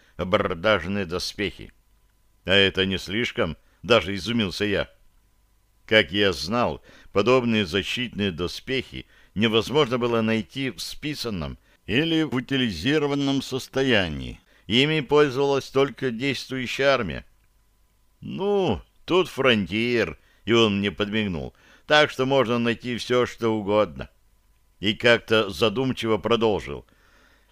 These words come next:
"Вот бы нам ещё с пяток мехов и парочку штурмовых дроидов, и тогда вообще можно о безопасности корабля как на станции, так и в космосе забыть". "Я подумаю над этим", —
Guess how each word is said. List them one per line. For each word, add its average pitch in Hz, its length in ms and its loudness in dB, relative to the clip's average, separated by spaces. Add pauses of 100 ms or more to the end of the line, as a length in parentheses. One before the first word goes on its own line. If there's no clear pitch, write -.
(140)
"Вот 151 240 -2
бы 135 140 0
нам 143 260 0
ещё 127 360 0
с - 80 -8
пяток 117 580 0
мехов 107 840 -4 (340)
и 90 120 -8
парочку 113 580 2
штурмовых 104 680 -2
дроидов, 101 800 0 (260)
и 135 140 0
тогда 123 520 2
вообще 104 640 2 (260)
можно 117 420 2
о 113 40 2
безопасности 107 920 -2
корабля 110 600 0
как - 280 -10
на 101 180 -4
станции, 95 640 -2 (220)
так 110 180 2
и 101 80 -2
в - 100 -10
космосе 90 680 -6
забыть". 170 680 0 (800)
"Я 165 160 2
подумаю 110 500 2
над 98 200 -2
этим", — 95 380 -2